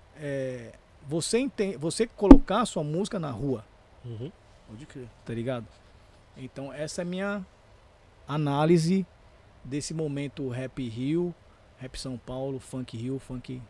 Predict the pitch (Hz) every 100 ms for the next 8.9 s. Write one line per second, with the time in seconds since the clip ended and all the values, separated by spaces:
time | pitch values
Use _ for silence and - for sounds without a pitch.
0 | - - 127 123 113 104 101 - - -
1 | - - 127 113 - 107 95 - - -
2 | - - - - - - - - 226 120
3 | - - - - - 170 170 151 139 120
4 | 123 120 123 120 120 127 135 - 120 110
5 | 110 98 107 143 113 - - - - -
6 | - 135 - 120 - - - - - 170
7 | 139 101 - - - - - - - 143
8 | 135 135 135 131 127 120 113 107